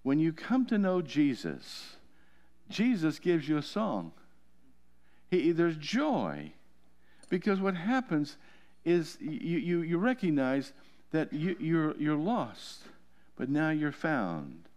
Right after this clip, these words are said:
That, that, uh, Pascal says God has shaped in each person a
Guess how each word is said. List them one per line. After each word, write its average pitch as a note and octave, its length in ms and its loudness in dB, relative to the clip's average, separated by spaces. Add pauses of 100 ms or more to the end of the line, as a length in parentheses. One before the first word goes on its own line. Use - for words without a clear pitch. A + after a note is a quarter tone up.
(440)
That, D3 280 0
that, C3+ 260 -2 (240)
uh, B2+ 140 0
Pascal D#3+ 720 0
says A2+ 320 -4
God C3 360 0
has B2+ 140 -2
shaped C#3+ 440 -2 (420)
in B2 180 0
each D3 320 0
person C3+ 500 -2
a A2 120 0